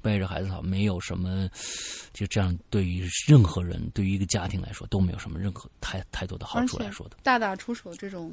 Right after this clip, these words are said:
Speaker 2: 也，也，也，也千万一定，一定，一定要避免。
Speaker 1: 嗯，
Speaker 2: 这个，
Speaker 1: 嗯，嗯，嗯。
Speaker 2: 你说你砸了一家烂摊子，然后你一个出去打麻将了，一个出去喝酒了，让孩子回来收拾这个烂摊子，
Speaker 1: 嗯。
Speaker 2: 孩子怎么会怎么想？
Speaker 1: 对，对，对，对，对，其实这个其实，
Speaker 2: 嗯。
Speaker 1: 啊，也能看得，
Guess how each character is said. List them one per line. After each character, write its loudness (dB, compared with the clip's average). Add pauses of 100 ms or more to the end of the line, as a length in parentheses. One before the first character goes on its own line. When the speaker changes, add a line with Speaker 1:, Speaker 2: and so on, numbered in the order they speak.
(100)
Speaker 2:
也， -8 (280)
也， -6
也， -10
也 -10
千 -6
万 -2
一 -6
定， -8
一 -10
定， -8 (100)
一 -12
定 -8
要 -2
避 6
免。 -8
Speaker 1:
嗯， -16
Speaker 2:
这 0
个， -2
Speaker 1:
嗯， -6 (100)
嗯， -
嗯。 -4 (280)
Speaker 2:
你 -4
说 2
你 2 (180)
砸 2
了 4
一 2
家 4
烂 2
摊 0
子， 0
然 0
后 -2
你 -4
一 -4
个 -2
出 -10
去 -4
打 -6
麻 -8
将 -4
了， -6
一 -6
个 -6
出 -8
去 -6
喝 -2
酒 -6
了， -10
让 2
孩 2
子 2
回 2
来 2
收 -2
拾 -6
这 -2
个 -2
烂 -6
摊 -10
子， -6
Speaker 1:
嗯。 -14
Speaker 2:
孩 -6
子 -10
怎 -8
么 -8
会 -4
怎 -8
么 -2
想？ 0 (220)
Speaker 1:
对， 0
对， -6
对， -8
对， -10
对， -10
其 -4
实 -2
这 -2
个 2
其 -2
实， -4
Speaker 2:
嗯。 -6
Speaker 1:
啊， -8
也 -6
能 0
看 0
得， 8